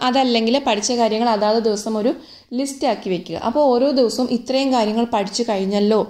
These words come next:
എന്നൊരു സാറ്റിസ്ഫാക്ഷൻ നമുക്ക് കിട്ടുകയും കൂടുതൽ പഠിക്കാനുള്ളൊരു പ്രചോദനം ഉണ്ടാവുകയും ചെയ്യും.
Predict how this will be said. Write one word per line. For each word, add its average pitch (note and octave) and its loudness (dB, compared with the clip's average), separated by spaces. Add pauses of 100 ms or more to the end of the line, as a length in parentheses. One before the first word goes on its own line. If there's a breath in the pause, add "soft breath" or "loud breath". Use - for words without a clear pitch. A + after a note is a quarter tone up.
(320 loud breath)
എന്നൊരു D4 0
സാറ്റിസ്ഫാക്ഷൻ A3+ -2
നമുക്ക് G#3 0
കിട്ടുകയും A3+ -2
കൂടുതൽ D4+ 0
പഠിക്കാനുള്ളൊരു A3 -2
പ്രചോദനം G3+ 0
ഉണ്ടാവുകയും F#3 0
ചെയ്യും. A3+ -2